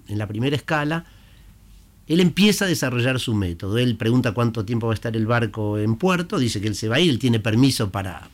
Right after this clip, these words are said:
para, mientras que no demore los movimientos del barco, tiene permiso para andar.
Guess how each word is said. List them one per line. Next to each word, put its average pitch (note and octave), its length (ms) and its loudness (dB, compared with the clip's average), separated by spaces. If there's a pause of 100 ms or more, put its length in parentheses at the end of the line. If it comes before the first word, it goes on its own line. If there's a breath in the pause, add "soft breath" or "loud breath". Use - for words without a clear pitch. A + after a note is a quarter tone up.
(300)
para, G2+ 240 -4
mientras G#2 280 -2
que A2+ 80 0
no C3+ 160 4
demore C3 380 4
los A2+ 160 0
movimientos A2+ 320 0
del A#2+ 80 0
barco, D3 260 -2
tiene A2+ 240 -2
permiso G#2+ 480 -4
para G#2 200 -6
andar. D#3 360 0